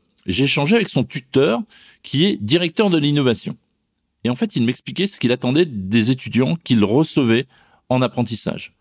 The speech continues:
Il me disait trois choses. Un, je veux qu'il soit agile. Deux, je veux qu'il soit force de proposition. Trois, je veux qu'il nous bouscule. Et quatre, je veux qu'il comprenne nos enjeux stratégiques. Et là,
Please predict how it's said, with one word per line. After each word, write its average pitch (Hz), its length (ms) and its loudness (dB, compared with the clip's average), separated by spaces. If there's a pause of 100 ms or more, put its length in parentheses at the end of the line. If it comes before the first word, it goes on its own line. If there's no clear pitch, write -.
(480)
Il 117 100 -2
me 135 80 2
disait 139 260 -2
trois 143 240 -4
choses. - 320 -6 (220)
Un, 156 180 -4 (560)
je 104 160 -4
veux 110 160 -2
qu'il 110 180 -6
soit - 360 -4 (180)
agile. 117 680 -4 (500)
Deux, 151 320 -4 (460)
je 90 160 -8
veux 107 140 -4
qu'il 113 180 -8
soit 120 200 -4
force 113 220 -6
de 113 80 -2
proposition. 95 640 -6 (580)
Trois, 165 360 -4 (280)
je 98 160 -2
veux 175 140 -2
qu'il 131 240 -2
nous 113 100 0
bouscule. 202 580 0 (680)
Et - 100 -2
quatre, - 400 -8 (380)
je 110 160 -4
veux 127 180 0
qu'il 101 240 -14
comprenne 156 480 -6
nos 113 160 0
enjeux 120 460 0 (100)
stratégiques. 107 760 -4 (680)
Et 147 100 0
là, 214 200 -2